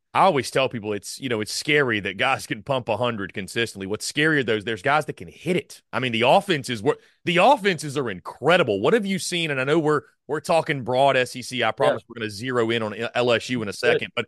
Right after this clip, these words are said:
Speaker 1: what have you seen across the league? Because, I mean, the debate of who has the best lineup is a really fun one, because we're talking some of the best lineups in college baseball, from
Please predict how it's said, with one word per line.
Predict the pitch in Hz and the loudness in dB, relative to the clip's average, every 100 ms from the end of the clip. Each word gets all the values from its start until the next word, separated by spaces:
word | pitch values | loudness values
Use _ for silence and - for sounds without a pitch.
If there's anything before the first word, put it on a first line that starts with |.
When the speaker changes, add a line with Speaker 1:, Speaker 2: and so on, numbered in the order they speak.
| _ _ _ | _ _ _
Speaker 1:
what | 120 180 | 4 6
have | 254 | 6
you | 233 214 | 4 4
seen | - 196 185 | 2 0 0
across | 135 - 143 151 151 - | -2 0 4 6 4 2
the | 117 | -4
league? | 120 131 110 | 0 0 -2
Because, | 101 123 117 | -4 -2 0
I | |
mean, | 123 123 120 110 _ _ _ _ _ | 0 -2 -4 -6 _ _ _ _ _
the | 123 | 0
debate | 143 131 104 175 262 175 | 2 2 2 2 2 2
of | 143 | -2
who | 117 190 202 | 0 -4 -2
has | 170 175 131 | 2 2 0
the | 123 | 0
best | 143 139 | 0 0
lineup | 104 104 120 139 156 - - | -4 -4 -2 -2 -4 -6 -8
is | 117 | -4
a | 117 107 | -2 -2
really | 92 123 143 139 | -4 -4 -2 -2
fun | 117 - 113 127 | -4 -6 -4 -2
one, | 135 147 | 0 -2
because | 120 123 98 | -2 -4 -2
we're | 170 | -2
talking | - 180 170 151 110 _ _ _ | 2 0 2 -4 -6 _ _ _
some | - 175 | -2 2
of | |
the | 143 | 2
best | 202 98 143 143 - | 0 0 2 2 0
lineups | 127 131 127 113 - | -2 0 0 -4 -8
in | 110 | -4
college | 123 110 98 | 0 0 -2
baseball, | 90 110 - 107 95 | -2 -2 -2 -2 -2
from | - 107 | -2 -4